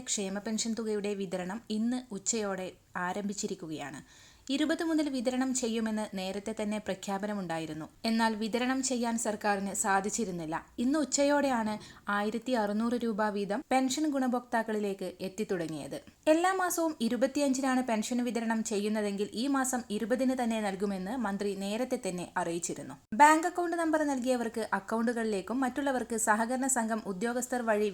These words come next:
വീട്ടിലെത്തിയും പെൻഷൻ കൈമാറും. ആയിരത്തി അറുന്നൂറ് രൂപയുടെ ഒരു ഗഡുവാണ് വിതരണം ചെയ്യുന്നത്. തുക എത്തിച്ചേർന്നവർ ആ വിവരം കമന്റിലൂടെ അറിയിക്കുക. ഇനി രണ്ട് മാസത്തെ പെൻഷനാണ് കുടിശ്ശികയുള്ളത്. അത് വരുന്ന തദ്ദേശീയ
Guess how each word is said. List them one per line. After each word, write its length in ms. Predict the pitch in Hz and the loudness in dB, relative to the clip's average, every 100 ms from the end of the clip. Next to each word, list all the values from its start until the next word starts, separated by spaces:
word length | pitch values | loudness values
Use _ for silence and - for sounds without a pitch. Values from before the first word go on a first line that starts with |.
| 180 | -2
വീട്ടിലെത്തിയും 580 | 214 240 226 - 196 302 | -2 -2 -2 -2 -4 0
പെൻഷൻ 300 | 226 202 214 208 | 0 0 -2 -2
കൈമാറും. 400 | 180 160 143 - - _ _ | -4 -4 -6 -10 -16 _ _
ആയിരത്തി 460 | 220 233 247 262 277 | 4 6 2 2 4
അറുന്നൂറ് 380 | 220 226 247 269 254 | 6 4 4 4 2
രൂപയുടെ 380 | 254 233 220 233 - | 2 2 2 0 0
ഒരു 140 | 220 269 | 0 2
ഗഡുവാണ് 440 | 262 226 220 202 196 180 | 4 4 4 2 0 -4
വിതരണം 380 | 190 202 214 214 | -2 0 2 0
ചെയ്യുന്നത്. 400 | 196 175 156 - 311 | 0 -2 -4 -4 0
തുക 120 | 311 370 | 4 2
എത്തിച്ചേർന്നവർ 640 | 339 339 320 311 285 277 269 - 208 | 4 2 6 8 8 4 4 4 4
ആ 0 | 226 | 4
വിവരം 260 | 240 240 233 226 | 2 0 -4 0
കമന്റിലൂടെ 560 | 202 208 220 226 220 214 - | 0 2 0 0 0 -2 -2
അറിയിക്കുക. 500 | 185 175 - 156 156 - - - 320 | -2 -4 -4 -6 -6 -8 -20 -4 -2
ഇനി 160 | 359 359 262 | -2 0 4
രണ്ട് 300 | 262 277 330 | 4 4 4
മാസത്തെ 380 | 330 311 311 311 311 | 2 0 2 2 2
പെൻഷനാണ് 580 | 254 247 294 269 240 254 - 254 | 2 2 2 2 2 0 -4 -2
കുടിശ്ശികയുള്ളത്. 720 | 240 214 254 220 180 147 151 - 202 | 0 0 2 2 2 -2 -6 0 0
അത് 120 | 208 196 | 2 2
വരുന്ന 280 | 202 220 240 220 | 2 0 2 2
തദ്ദേശീയ 440 | 190 226 240 254 | 2 0 2 0